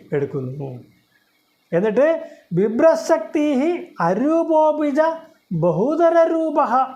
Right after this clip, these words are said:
അവഭാതി. ആ വിദ്യ അവിദ്യ മുതലായ ശക്തികളെയൊക്കെ സ്വയം സ്വീകരിച്ചുകൊണ്ട് സ്വതവേ തന്നെ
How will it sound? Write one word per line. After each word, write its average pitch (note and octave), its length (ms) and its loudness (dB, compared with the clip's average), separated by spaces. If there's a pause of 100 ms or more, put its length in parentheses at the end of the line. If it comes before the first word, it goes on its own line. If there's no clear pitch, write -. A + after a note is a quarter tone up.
(640)
അവഭാതി. G3 720 0 (1800)
ആ G3+ 140 2 (340)
വിദ്യ F#3+ 420 0 (380)
അവിദ്യ C4 380 0 (280)
മുതലായ A#3+ 520 0 (220)
ശക്തികളെയൊക്കെ A#3 960 0 (560)
സ്വയം A#3 400 0 (140)
സ്വീകരിച്ചുകൊണ്ട് F#3 880 0 (1160)
സ്വതവേ C#4+ 500 2 (100)
തന്നെ C#4+ 300 0